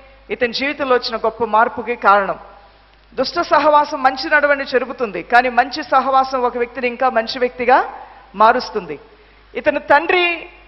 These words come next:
ఇతని ఇంటి వారు ఎవరూ కూడా యెహోవా దేవునితో సహవాసం కలిగిన వారు కాదు. కానీ హిజ్కియా ఎవరితో స్నేహం చేశాడంటే, ఏ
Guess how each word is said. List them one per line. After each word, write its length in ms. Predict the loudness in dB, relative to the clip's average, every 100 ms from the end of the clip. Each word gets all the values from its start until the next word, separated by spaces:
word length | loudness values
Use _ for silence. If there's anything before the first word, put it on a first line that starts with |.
| -12
ఇతని 260 | -6 -2 -2
ఇంటి 160 | 0 6
వారు 220 | 6 6
ఎవరూ 340 | 4 4 2
కూడా 200 | 2 4
యెహోవా 460 | 4 4 2 4 4
దేవునితో 380 | 4 -2 0 -2
సహవాసం 540 | -2 0 0 -2 -4
కలిగిన 280 | -4 -2 0
వారు 140 | 0
కాదు. 340 | 4 4 4 -2 -12 -20 _ _ 2
కానీ 200 | 2 2
హిజ్కియా 760 | -4 -8 -4 2 6 6 2 2
ఎవరితో 400 | 4 4 2 -2
స్నేహం 420 | 0 -2 -2 -2 -2
చేశాడంటే, 800 | 0 0 0 0 0 0 -8 -20 -20 _ _
ఏ 200 | -2 6